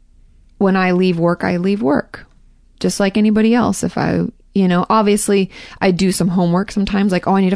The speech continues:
find a book to help with that," or, "I need to look into that because maybe that,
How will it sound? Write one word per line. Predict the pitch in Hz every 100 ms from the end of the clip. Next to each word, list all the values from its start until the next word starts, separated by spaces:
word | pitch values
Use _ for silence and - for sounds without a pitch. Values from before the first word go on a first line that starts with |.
| -
find | 320
a | 247
book | 175 170 -
to |
help | 165 165 214
with | 160
that," | - 98 -
or, | -
"I | 214
need | 226 214 196 -
to | 190 185 - - -
look | 202 202
into | 190 180
that | 175 175
because | 175 - 175
maybe | 190 190 190
that, | 185